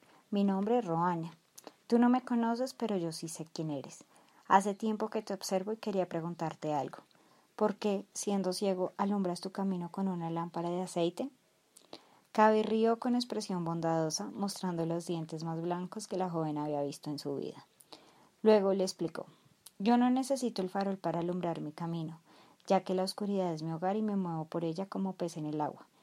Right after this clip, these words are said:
Llevo la lámpara encendida para que los demás no choquen conmigo". Rohana quedó tan impresionada por aquella respuesta que se enamoró inmediatamente del chico del candil.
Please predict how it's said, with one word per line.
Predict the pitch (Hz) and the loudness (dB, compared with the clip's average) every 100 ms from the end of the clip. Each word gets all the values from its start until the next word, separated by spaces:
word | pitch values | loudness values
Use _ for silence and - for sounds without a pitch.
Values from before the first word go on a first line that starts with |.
| - - _ | -20 -20 _
Llevo | - 196 190 | 2 4 6
la | 196 | 4
lámpara | 202 190 185 175 | 2 0 0 -2
encendida | 185 190 185 175 196 233 | -2 -4 -4 -2 0 -2
para | 220 190 175 | 0 0 0
que | - | -2
los | 185 175 165 | -2 -2 -2
demás | 165 165 196 214 | -2 -2 -4 -4
no | 180 | -6
choquen | 165 170 160 151 156 | -6 -10 -8 -8 -6
conmigo". | 160 151 151 120 - _ _ _ - - _ _ - _ _ | -6 -4 -4 -6 -12 _ _ _ -20 -20 _ _ -20 _ _
Rohana | 220 226 220 226 | 6 6 6 2
quedó | 226 254 240 | 2 0 2
tan | 196 190 | 2 2
impresionada | 190 196 208 208 190 175 170 | 0 -2 -2 -2 -2 -2 -4
por | 175 | -4
aquella | 185 196 180 160 | -4 -4 -6 -6
respuesta | 165 - 165 170 208 214 | -6 -6 -6 -4 -8 -8
que | 214 | -8
se | 202 | -4
enamoró | 180 180 170 170 180 - | -4 -4 -4 -6 -8 -8
inmediatamente | 196 185 160 160 147 143 156 165 165 208 - | -4 -4 -4 -6 -6 -6 -6 -8 -10 -14 -4
del | 175 170 | -4 -4
chico | 143 - | -12 -10
del | 139 - | -10 -10
candil. | - 127 - | -10 -10 -12